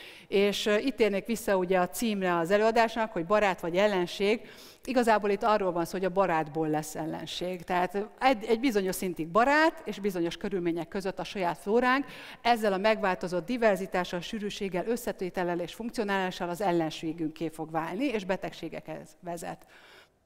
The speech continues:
Diszbiózissal összefüggő kórképekről beszélhetünk, rengetegről, tehát ma már gyakorlatilag talán nincs is olyan megbetegedés, aminél ne vizsgálták volna már a bélflóra összetételét.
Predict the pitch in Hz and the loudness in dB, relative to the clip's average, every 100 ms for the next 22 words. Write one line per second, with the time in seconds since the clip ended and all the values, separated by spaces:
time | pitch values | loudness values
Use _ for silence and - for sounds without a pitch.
0 | - 294 247 233 208 196 - 208 196 196 | -2 2 2 2 2 0 -2 2 2 4
1 | 240 - 202 202 185 185 - 254 226 190 | 0 0 -2 -4 -2 -2 4 4 4 0
2 | 175 175 - 160 185 208 247 240 240 214 | 0 0 0 -2 2 2 4 4 2 2
3 | 208 208 170 175 185 175 180 214 233 208 | 2 4 2 0 0 0 2 2 2 2
4 | 220 226 196 170 202 202 180 190 175 196 | 0 0 2 2 0 0 -2 -2 -2 0
5 | 185 180 262 208 160 185 180 175 170 - | 0 2 -2 -2 -4 0 2 2 -2 -8
6 | 214 196 190 190 180 180 170 - 185 180 | -4 -2 -2 -2 -2 -2 -4 -4 -2 2
7 | 175 202 196 180 175 170 170 - 185 180 | 4 4 2 0 0 -2 -2 -4 -2 0
8 | 175 170 170 214 202 196 165 165 170 240 | 0 0 0 0 0 0 -6 -6 -6 -6
9 | 233 254 254 269 277 | -4 -4 0 0 0